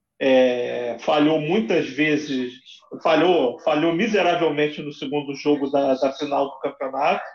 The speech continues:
E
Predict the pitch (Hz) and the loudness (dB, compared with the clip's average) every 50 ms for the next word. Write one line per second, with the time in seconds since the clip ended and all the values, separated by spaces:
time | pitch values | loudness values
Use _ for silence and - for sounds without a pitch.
0 | _ _ _ _ _ _ _ _ _ _ _ - _ _ _ _ _ _ _ _ | _ _ _ _ _ _ _ _ _ _ _ -20 _ _ _ _ _ _ _ _
1 | _ _ _ _ _ _ _ _ - - - - - _ _ _ _ _ - 160 | _ _ _ _ _ _ _ _ -20 -20 -20 -20 -20 _ _ _ _ _ -8 -4
2 | 165 175 180 180 180 175 170 170 165 156 151 143 135 131 - - | -2 0 2 2 2 2 2 0 2 2 2 2 2 2 0 -2